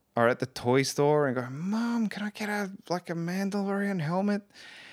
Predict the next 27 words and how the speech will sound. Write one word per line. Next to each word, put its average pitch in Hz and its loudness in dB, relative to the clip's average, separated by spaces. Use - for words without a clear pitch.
And 117 2
the 110 4
visor 127 6
is, 131 4
like, 127 6
a 123 2
bit 127 4
weird, 135 0
then 117 4
the, 110 -2
the - -2
kid 120 0
goes 107 4
like, 95 -6
"Wow, 170 -6
this 180 -4
looks 190 -4
just 180 -2
like 180 0
that 165 -4
one 175 -2
on 170 0
that - -6
kid 175 0
on 175 0
T 175 0
V," 202 -4